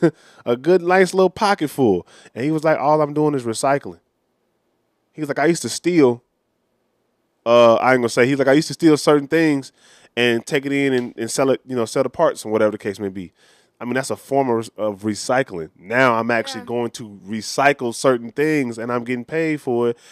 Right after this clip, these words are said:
Speaker 1: and I write it off, and I'm hiring people that's getting out of prison, and I'm hiring people who, you know, uh, who got felonies and who can't get certain jobs,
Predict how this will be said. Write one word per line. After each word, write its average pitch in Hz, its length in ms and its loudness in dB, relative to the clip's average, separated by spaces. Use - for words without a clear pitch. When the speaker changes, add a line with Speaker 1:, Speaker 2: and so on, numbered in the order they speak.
Speaker 1:
and 117 100 -6
I 113 60 2
write 127 240 2
it 123 100 2
off, 147 200 4
and 127 80 -4
I'm 107 80 -8
hiring 143 420 0
people 127 280 -10
that's 117 180 -6
getting 127 200 -10
out 120 120 -4
of 110 100 -8
prison, 120 380 -6
and 104 140 -6
I'm 104 80 -4
hiring 139 360 -2
people 127 260 -6
who, 127 280 -2
you 123 100 -4
know, 107 280 4
uh, 107 420 4
who 117 360 -2
got 123 240 2
felonies 139 720 2
and 113 280 -2
who 127 140 -6
can't 135 420 -2
get 123 180 -10
certain 131 280 -2
jobs, 135 460 4